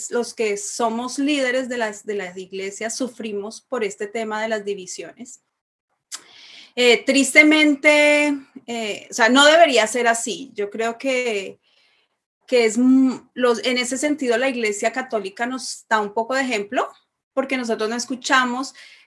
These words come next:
que las iglesias católicas se dividen, ¿no? Que tuvieron un roce, un desacuerdo, y entonces este cura fue y abrió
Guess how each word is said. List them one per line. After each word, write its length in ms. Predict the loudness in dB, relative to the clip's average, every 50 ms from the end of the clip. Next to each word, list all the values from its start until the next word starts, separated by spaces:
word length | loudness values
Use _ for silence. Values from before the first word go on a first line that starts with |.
| _ -6
que 100 | -2 0
las 280 | 2 2 0 0 -2
iglesias 420 | -6 -4 -4 -4 -2 -4 -6 -6 -6
católicas 580 | -6 -6 -4 -6 -8 -8 -6 -4 -4 -2 -2 -2
se 100 | -2 -2
dividen, 460 | -2 -4 -4 -4 -4 -4 -4 -6 -6
¿no? 180 | -6 -6 -4
Que 360 | -4 -4 -4 -4 -4 -6 -10 _ -20 -20 _ _
tuvieron 380 | -4 -2 -2 0 0 0 0
un 140 | 0 0 2
roce, 640 | 2 4 4 4 2 0 0 0 0 0 0 -2 -4
un 120 | -4 -4
desacuerdo, 720 | -2 -2 -2 -2 -4 -4 -2 0 2 2 2 2 2 0 -2
y 60 | -2
entonces 480 | -2 -4 -4 -6 -6 -4 -4 -4 -2
este 260 | -2 -2 -2 -4 -6 -6
cura 360 | -6 -6 -2 2 2 2 2
fue 180 | 0 -2 -2
y 60 | 0 0
abrió 760 | 0 0 -2 -4 -4 -4 -4 -4 -6 -6 -8 -8 -10 -14